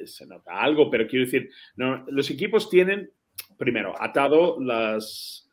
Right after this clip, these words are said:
la, la, las entradas que venden de temporada, ¿no? Lo que compres la temporada entera o media temporada, o lo que tú quieras, vayas o no vayas, con, cuenta como asistencia,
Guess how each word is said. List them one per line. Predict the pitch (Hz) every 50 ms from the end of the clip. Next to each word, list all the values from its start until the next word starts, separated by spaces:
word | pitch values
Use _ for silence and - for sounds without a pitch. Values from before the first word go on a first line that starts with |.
| _ _ _ _ _ _
la, | - - 113 113 110 110 107 107 104 104 104 101 101 101 101 101 101 101 104
la, | 104 104 101 101 98 98 98 101 95 95 90 87 87 85 87
las | 92 107 110 - -
entradas | 113 110 110 117 120 123 120 127 123 127 127 123 123 127 120 113 - - - - -
que | - 120
venden | 113 113 117 113 113 110
de | 113 110 104
temporada, | 107 - 110 - - 101 95 95 80 92
¿no? | 123 143 123
Lo | 98 92 98
que | - _ 98 -
compres | - 120 110 113 113
la | 127 120 -
temporada | 127 117 110 117 120 123 123 120 123
entera | 123 113 139 143 151 156 151
o | 147 139 120 110 117
media | 120 117 113 113 110
temporada, | - 110 107 - 120 123 135 143
o | 147 143
lo | 127 120
que | - -
tú | - _ _
quieras, | 123 127 135 143 - - _ _ - - - - _ _ _
vayas | 101 107 120 147 180 214 196 156
o | 175
no | 156 151 143
vayas, | 147 143 131 113 104 - - -
con, | - - 131 123 - - - - -
cuenta | - 147 143 151 151 165 156 -
como | - 143 143 147 147 156 156 - - _ _ _
asistencia, | 120 - - - - - 117 113 101 - - 82 73